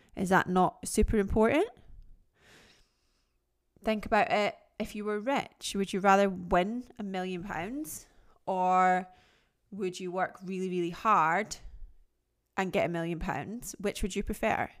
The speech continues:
I personally would prefer to work really, really hard and get a million pounds than just like, have it handed to me on a plate. Emma asked me that question once. Well, she didn't ask me. She was talking about it in reference to something else. So credit to her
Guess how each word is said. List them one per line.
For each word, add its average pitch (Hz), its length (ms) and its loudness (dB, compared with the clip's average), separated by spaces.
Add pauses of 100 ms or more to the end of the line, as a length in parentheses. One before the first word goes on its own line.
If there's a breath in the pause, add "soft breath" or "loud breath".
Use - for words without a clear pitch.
(1300)
I 214 200 6
personally 208 560 0
would 170 100 -6
prefer 170 440 -2
to - 140 -10
work 175 280 -2
really, 180 200 -2
really 175 180 -4
hard 196 340 0
and 165 220 -10 (380 soft breath)
get - 140 -2
a - 40 0
million 170 240 2
pounds 175 420 2
than 170 260 0
just 160 240 -8 (920)
like, 170 180 0
have 175 140 -4
it 135 100 0
handed 214 360 0
to - 100 -6
me 156 80 -4
on 156 60 -2
a 147 60 -4
plate. 156 360 4 (880 soft breath)
Emma 214 180 0
asked 170 220 -4
me 185 80 -8
that 165 160 -8
question 180 320 -8
once. 175 320 -6
Well, 185 140 -2
she - 140 -10
didn't 185 140 -4
ask 170 200 -2
me. 175 180 -4
She - 140 -10
was 175 100 -10
talking 165 260 -6
about - 180 -8
it - 60 -8
in 160 120 -6
reference - 380 -4
to 202 100 -12
something - 260 -4
else. 175 220 2
So - 160 -4
credit - 400 -4
to 190 80 -8
her 170 300 -2